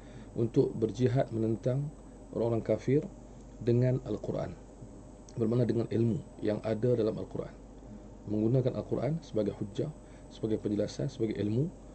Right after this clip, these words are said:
untuk berdakwah dan menjelaskan kepada orang-orang kafir. Bermakna jihad ilmu ni ialah, uh, sebenar-benarnya satu benda yang sukar, dibuat kerana Allah, untuk Allah dan mendapat ganjaran daripada Allah. Baik.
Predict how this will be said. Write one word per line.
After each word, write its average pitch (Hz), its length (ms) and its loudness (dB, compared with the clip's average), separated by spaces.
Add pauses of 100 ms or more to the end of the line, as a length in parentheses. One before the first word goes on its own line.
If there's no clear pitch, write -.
(320)
untuk 123 380 2 (260)
berdakwah 139 500 6 (640)
dan 123 180 6
menjelaskan 120 600 2 (160)
kepada 110 260 4
orang-orang 113 480 2
kafir. - 320 -4 (500)
Bermakna 117 320 4
jihad 113 320 4
ilmu 123 240 2
ni - 80 4
ialah, 113 160 4 (640)
uh, 107 480 4 (160)
sebenar-benarnya 113 720 2
satu 101 240 0
benda 107 240 2
yang 104 140 0
sukar, 127 420 -2
dibuat 120 480 0
kerana 113 320 0
Allah, 123 320 0 (160)
untuk - 240 -2
Allah 113 240 2 (560)
dan 113 200 6
mendapat 104 360 2
ganjaran 104 240 2
daripada 104 160 -2
Allah. 104 240 -4
Baik. 104 200 4